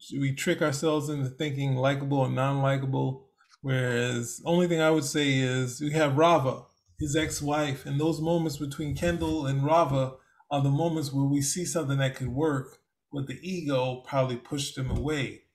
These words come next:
But they still have this connection, they have this chemistry, and that's what, you know, then you gotta pick your moments, like some of Kendall's, like, uh, associates that's with him.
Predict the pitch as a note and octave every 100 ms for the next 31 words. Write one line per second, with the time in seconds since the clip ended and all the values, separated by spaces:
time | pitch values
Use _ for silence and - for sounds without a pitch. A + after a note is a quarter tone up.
0 | _ C3+ B2+ A#2 - D#3 C#3 C3 - -
1 | C3+ C#3 C#3 - C3+ C3 C3+ _ _ C#3
2 | A#2+ C3 B2 A2+ - - D3+ C#3+ C#3 -
3 | C3+ C3 B2+ B2+ _ _ _ - C3+ C3+
4 | D#3 C#3+ - C3+ C3+ C3 F#3 D#3 D#3+ F#3
5 | G#3 F#3 - G#3 G#3 E3+ D3+ D#3 C#3+ A2+
6 | - - - B2+ B2 - _ _ - E3+
7 | D#3 C#3+ C3 - D#3 D3+ C#3 C#3 B2+ C3+
8 | B2 A#2+ B2 A#2+ A#2 C3 C3+ C3 E3+ E3
9 | - D#3+ C#3 D3 C#3 D3+ C#3+ D3 C#3+ C#3+
10 | C#3